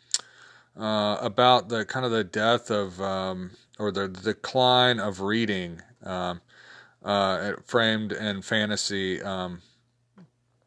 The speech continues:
you know, as far as, like, a love of fantasy literature, and they're talking about how they, they don't remember a night that their mom wasn't reading Agatha Christie or something when they grew up, and how they grew up loving these pulp books and, and all this, and then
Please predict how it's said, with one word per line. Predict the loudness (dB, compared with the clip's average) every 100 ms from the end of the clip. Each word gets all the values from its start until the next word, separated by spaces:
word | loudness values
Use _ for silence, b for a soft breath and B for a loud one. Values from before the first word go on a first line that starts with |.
| -10
you | -4
know, | -2
as | 0
far | 4 4
as, | 4
like, | 0 0 0
a |
love | 2 2
of | 2
fantasy | 0 0 0 -2 -2
literature, | -2 -2 -2 -2 -2
and | -4
they're | -4
talking | -2 -2 -2
about | -4 -2
how | -2 -2 -2 B B B B B B
they, | -2 0 0 -6
they | -2 0
don't | 0 0
remember | -2 0 2 2
a | 2
night | 2 2 0 -2
that | -6
their | -4 -2
mom | 2 4 4 2
wasn't | 0 -2
reading | -2 -2 0
Agatha | -2 -2 -4 -8
Christie | 0 2 2 2 0
or | 0
something | 0 -4 -4 -6
when | -6
they | -4
grew | -2 2 2
up, | 2 -2
and | -4
how | -4 -2
they | -4
grew | -2 0
up | 0
loving | 2 0 0
these | -6 -4
pulp | 2 4 4
books | 0 0 -2
and, | -8 -8
and | -6
all | -2 -2
this, | 0 0 0 -4
and | -6
then | -8